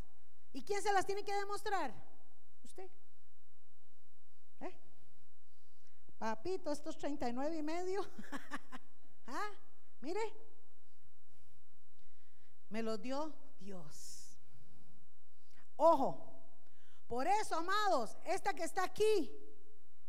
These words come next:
se inclina, se postra, se rinde ante mi Señor.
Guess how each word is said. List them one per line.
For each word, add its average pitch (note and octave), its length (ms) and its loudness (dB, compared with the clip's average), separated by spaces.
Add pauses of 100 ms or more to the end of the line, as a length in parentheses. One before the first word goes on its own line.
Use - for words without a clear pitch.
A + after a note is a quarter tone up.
(760)
se - 240 0
inclina, C4+ 720 2
se B3 240 0
postra, F4+ 760 4
se C4+ 200 0
rinde A4+ 500 0 (160)
ante B3+ 380 0
mi B3 120 2
Señor. C4 640 2